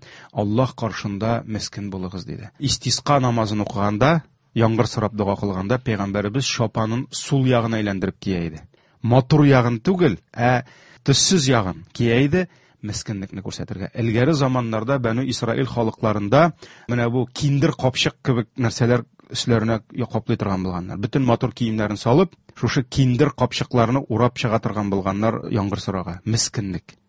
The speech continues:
Ягъни озын сәфәр, чәче башы тузган, киемнәре тузанланган, кулларын өскә күтәргән, ди. Кул күтәреп дога кылганның буш калдырырга ояла. Шулай бит инде. Бөтен сәбәбен кылган. "Я Рабби, я Рабби", дип кабатлый, ди.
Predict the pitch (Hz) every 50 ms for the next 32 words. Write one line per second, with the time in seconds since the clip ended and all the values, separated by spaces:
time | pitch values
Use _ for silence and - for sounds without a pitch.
0 | _ - 117 123 131 131 127 123 117 - - - - - 120 110 135 139 123 -
1 | 131 110 110 135 151 160 - _ _ _ - _ - - - 147 139 - - 135
2 | 127 127 113 127 120 - 131 117 117 135 135 127 - 131 123 127 123 120 120 120
3 | 123 - 131 110 123 120 117 113 113 117 131 165 185 180 - _ - - 185 202
4 | 208 202 202 196 185 185 208 226 214 - - - 196 185 - 165 - 165 147 139
5 | 139 127 107 90 85 - _ _ - _ _ - - 139 139 127 - 127 - 123
6 | 117 127 120 117 117 107 113 107 - 120 107 98 104 104 113 135 156 - 131 131
7 | 110 113 117 - - 117 107 95 101 95 - - - 110 101 95 90 85 80 -
8 | - - 139 165 175 143 135 120 104 - - - - - - - _ - - -
9 | 208 208 170 - 185 175 175 160 160 156 - 143 135 123 110 92 90 101 131 151
10 | 170 185 190 196 196 196 208 196 165 - _ - 180 208 202 202 208 202 196 202
11 | 196 196 196 196 175 165 175 170 185 156 175 - - - 151 135 139 131 - -
12 | 117 95 90 80 -